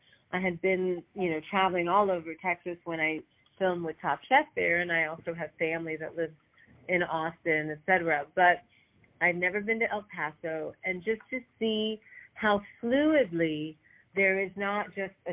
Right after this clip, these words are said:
Texas culture or a Mexican culture, but this third thing, this Tex-Mex culture, which has people fluidly going back and forth across the border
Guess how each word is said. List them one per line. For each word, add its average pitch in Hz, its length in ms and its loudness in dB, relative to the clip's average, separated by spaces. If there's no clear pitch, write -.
Texas 226 440 -2
culture 160 600 -2
or 175 180 2
a 170 60 2
Mexican 202 720 2
culture, 156 560 -2
but 196 220 2
this 196 140 0
third 247 540 8
thing, 113 320 -6
this 185 140 -2
Tex-Mex 214 680 4
culture, 135 600 -6
which 190 300 -4
has 185 300 0
people 180 460 -2
fluidly 220 580 0
going 165 360 -2
back 175 340 -2
and 240 180 -14
forth 185 220 -6
across 175 380 -6
the 175 60 -8
border 156 640 -4